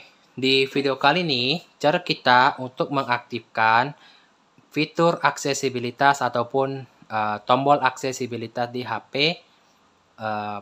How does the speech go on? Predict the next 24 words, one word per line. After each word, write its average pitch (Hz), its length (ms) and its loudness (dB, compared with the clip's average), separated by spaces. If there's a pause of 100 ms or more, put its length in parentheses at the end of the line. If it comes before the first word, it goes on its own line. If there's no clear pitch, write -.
Poco 156 400 4
maupun 135 420 -2
H 123 140 -6
P 120 160 -8
Xiaomi, 120 480 -8
karena 127 260 -4
itu 131 220 -6
caranya 117 400 -6
sama 107 320 -8
aja. 104 480 -2 (640)
Jadi, 131 180 0
di, 175 80 -2 (140)
di 131 160 -2
sini 139 400 0
saya 151 160 0
sudah 151 180 2
mengaktifkan 131 880 -4
tombol, 131 480 0 (400)
eh, 113 340 0
aksesibilitas 120 840 -4
di 127 100 -4
bagian 113 300 -4
bawah 110 260 0
sini. 127 380 -8